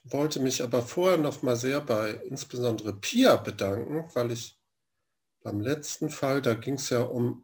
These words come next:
so diese vier Pferdesorten, weil ich fand, dass sie dann eine sehr wunderbare Bemerkung gemacht hatte, und zwar,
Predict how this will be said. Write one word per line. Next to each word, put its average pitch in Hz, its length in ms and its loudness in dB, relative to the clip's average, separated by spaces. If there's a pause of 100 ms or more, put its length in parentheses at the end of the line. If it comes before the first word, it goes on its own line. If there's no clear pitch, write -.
so 113 280 -6
diese 110 320 -8
vier 107 320 -4
Pferdesorten, 120 1300 2 (960)
weil 104 160 -4
ich 101 160 -6
fand, 110 380 -4
dass 110 240 -4
sie 104 160 -8
dann 104 340 0
eine 104 300 0
sehr 120 680 4
wunderbare 113 1400 2 (1120)
Bemerkung 185 760 4
gemacht - 520 6
hatte, 139 480 4
und 120 220 4
zwar, 107 600 0